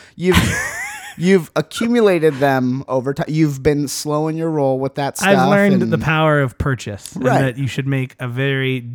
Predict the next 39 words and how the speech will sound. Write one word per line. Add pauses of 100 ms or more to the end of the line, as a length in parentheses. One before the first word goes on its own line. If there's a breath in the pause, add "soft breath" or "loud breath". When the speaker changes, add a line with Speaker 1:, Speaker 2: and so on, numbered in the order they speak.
Speaker 2:
well-informed
decision
Speaker 1:
So
Speaker 2:
when
you
make
purchases.
Speaker 1:
so
I
thought,
like,
Speaker 2:
I'm
looking
at
you,
Nintendo
Switch.
Speaker 1:
So
I've,
I
thought,
you
know
what? (440 soft breath)
I
wanna,
I
wanna
Speaker 2:
<laughs>
Speaker 1:
give
you
some
of
the
things
that
you
may
not